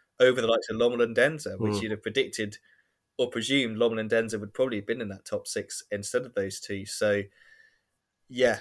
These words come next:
Speaker 1: I mean, it's an
Speaker 2: Mm.
Speaker 1: annoying, I think it's probably one of those ones that for Beveren, it's just annoying in the sense of, like, they would love to have been going into that game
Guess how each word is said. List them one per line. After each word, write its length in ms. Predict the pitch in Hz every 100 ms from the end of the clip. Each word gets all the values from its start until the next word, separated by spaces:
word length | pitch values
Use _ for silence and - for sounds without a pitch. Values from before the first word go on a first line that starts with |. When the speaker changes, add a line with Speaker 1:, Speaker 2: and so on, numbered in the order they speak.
| -
Speaker 1:
I 80 | 135
mean, 140 | 151 151
it's 140 | 143
an 100 | 151
Speaker 2:
Mm. 60 | 143
Speaker 1:
annoying, 580 | 143 156 143 120 113 107
I 80 | 117
think 160 | 139
it's 120 | 123
probably 180 | - 131
one 80 | 127
of 40 | 120
those 160 | 117
ones 240 | 117 110 104
that 180 | -
for 120 | - 110
Beveren, 420 | 117 113 107 104
it's 140 | 98
just 240 | - 104 -
annoying 540 | 107 104 107 104 98 101
in 80 | 98
the 60 |
sense 340 | 95 104 98 -
of, 120 | 98
like, 200 | 98 95
they 240 | 104 101 - - - - -
would 120 | 113
love 260 | 107 113 113
to 60 |
have 80 | -
been 140 | 107 104
going 280 | 107 104 107
into 260 | 107 107 110
that 240 | 113 -
game 500 | 104 98 101 101 101